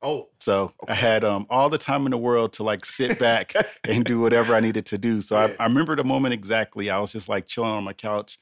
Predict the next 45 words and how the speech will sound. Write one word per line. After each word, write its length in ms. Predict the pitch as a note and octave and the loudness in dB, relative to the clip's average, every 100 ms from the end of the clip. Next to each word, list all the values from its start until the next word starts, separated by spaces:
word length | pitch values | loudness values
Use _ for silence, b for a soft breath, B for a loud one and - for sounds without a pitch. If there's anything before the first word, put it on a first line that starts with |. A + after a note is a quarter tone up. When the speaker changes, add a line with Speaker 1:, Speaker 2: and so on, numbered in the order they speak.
| - | -16
Speaker 1:
Okay. 240 | - G#2 | -14 -14
Speaker 2:
trying 200 | - D#3 | -2 0
to 40 | C3+ | 0
plan 240 | - C3 | 0 0
my 80 | B2 | 2
next 320 | A2 A2+ - | 0 -2 -4
move 400 | A2+ A2+ A2+ G#2+ | -2 -2 -4 -6
that 200 | G#2+ F#2+ | -4 -2
unemployment 500 | G#2 A2 - A2 G#2+ | -4 -6 -4 -4 -4
was 100 | G2+ | -6
setting 320 | - A2 G2 A2+ | -4 -4 -4 -6
in. 280 | G#2+ G#2 - | -6 -8 -10
Speaker 1:
Yeah. 200 | G#2 F#2+ B - | -12 -12 B -6
Speaker 2:
And 80 | |
I 40 | A2 | -2
was 100 | G#2 | 0
like, 180 | A2 - | -2 -4
"You 80 | |
know 140 | - F3+ | -4 0
what? 160 | F2+ | 0
I 40 | E3+ | -2
need 140 | E3+ | -8
to 80 | A2 | -12
plug 360 | - B2 A#2 G2 | -10 -6 -4 -4
that 160 | G#2+ | -6
up." 260 | D2 - - - | -4 -4 -4 -10
Speaker 1:
Okay. 380 | B2+ B2+ C#3 E3 | -10 -8 -8 -6
Speaker 2:
So 260 | - A#2 | 2 6
I, 140 | A2+ A#2 | 6 4
um, 400 | B2 A2+ G#2+ G#2 | 2 0 -2 -8
went 180 | C#3 D3 | -2 -2
and 100 | C#3+ | -2
plugged 280 | - D3 C#3 | -2 -2 0
up 100 | C#3 | -2
my 120 | C3 | -2
stuff 360 | - D3 D3 - | -2 -2 -2 -2
and 80 | A#2 | -4
just 140 | A#2+ | -4
Speaker 1:
Yeah. 60 | C3+ | 0
Speaker 2:
started 340 | A#2+ A#2+ G#2 | 0 0 -4
going 240 | A2+ A#2 | -4 -2
to 80 | A#2+ | -2
work. 400 | A2 C3 A#2 - | -2 -2 -4 -8
And, 240 | G#2 G2+ G#2 | -6 -4 -4
um, 360 | G2+ G2 F#2+ | -4 -4 -8